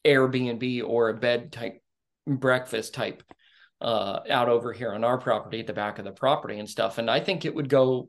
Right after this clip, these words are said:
very, very well. I think it would do very, very well. We are currently looking at trying to navigate some of those tax issues and those types of things. But yes, I think it, that is a absolute wonderful, p-, almost passive,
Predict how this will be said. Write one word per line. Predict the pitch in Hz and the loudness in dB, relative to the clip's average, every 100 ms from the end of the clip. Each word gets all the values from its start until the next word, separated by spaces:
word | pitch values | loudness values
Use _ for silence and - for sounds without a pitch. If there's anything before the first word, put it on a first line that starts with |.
| - | -10
very, | 143 151 170 147 | 0 4 6 6
very | 127 113 101 | 4 0 -2
well. | 113 95 - _ _ - | -2 -2 -4 _ _ -2
I | 143 | -2
think | 151 151 | 0 -4
it | - | -4
would | 131 | -2
do | 131 | -2
very, | 123 123 117 | 0 0 0
very | 113 101 | -4 -4
well. | 104 110 - - - - | 0 0 -2 -14 -20 -6
We | 160 151 | 2 2
are | 143 | 2
currently | - 156 - 139 | 0 0 0 0
looking | 139 135 123 120 | 0 0 -4 -6
at | 117 - | -8 -6
trying | 135 117 | -2 -2
to | 110 | 2
navigate | 117 117 113 107 - | 2 2 0 -6 -6
some | 123 110 | -8 -6
of | |
those | 101 98 - _ _ _ _ _ _ _ - | -6 -6 -8 _ _ _ _ _ _ _ -8
tax | 147 113 - - | -4 -4 -4 -4
issues | 117 - 110 113 110 - | -6 -6 -10 -8 -8 -4
and | 123 | -4
those | 113 | -2
types | 117 107 - | -4 -6 -8
of | |
things. | - - - - _ _ _ _ _ | -12 -12 -14 -20 _ _ _ _ _
But | 139 131 | -2 0
yes, | 147 190 127 | 2 4 4
I | 147 | 2
think | 151 135 | 2 -2
it, | 127 - - 127 | -6 -10 -4 4
that | 139 147 | 6 6
is | 139 | 4
a | 131 123 - - - - - | 2 0 -8 -18 -14 -16 -8
absolute | 113 160 202 - 151 135 | -2 0 0 -2 -4 0
wonderful, | 147 170 143 127 127 - - - _ - | -2 0 -2 -2 -10 -14 -20 -20 _ -18
p-, | - - | -12 2
almost | 151 247 185 - - | 4 6 4 2 -8
passive, | - 165 247 - - - | -2 0 0 -2 -4 -6